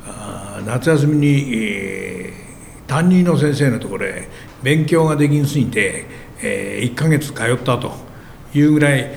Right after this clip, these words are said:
牧美代子はもともと頭悪くて勉強できないですけど、私は話聞いてねえもんで勉強できないと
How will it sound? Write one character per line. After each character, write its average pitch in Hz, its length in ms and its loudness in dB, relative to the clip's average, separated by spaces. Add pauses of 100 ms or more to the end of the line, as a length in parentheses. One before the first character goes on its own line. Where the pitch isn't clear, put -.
(160)
牧 190 360 2
美 175 160 4
代 170 100 6
子 123 100 -2
は 110 60 0
も 110 160 -2
と 143 80 0
も 143 120 2
と 139 120 0
頭 143 320 2
悪 101 180 -2
く 101 100 -8
て 98 80 -12
勉 104 160 -4
強 110 120 -6
で 101 140 -2
き 104 60 -4
な 98 80 -2
い 92 60 -6
で 82 100 -10
す - 100 -10
け 98 80 -14
ど、 92 160 -12 (480)
私 151 400 4
は 156 160 2
話 185 380 2
聞 170 140 -2
い 180 40 0
て 196 120 4
ね 190 80 0
え - 20 0
も 127 120 0
ん 113 40 -4
で 110 80 -4
勉 104 200 -6
強 104 120 -6
で 101 120 -6
き 98 80 -8
な 98 60 -8
い 90 80 -10
と - 140 -14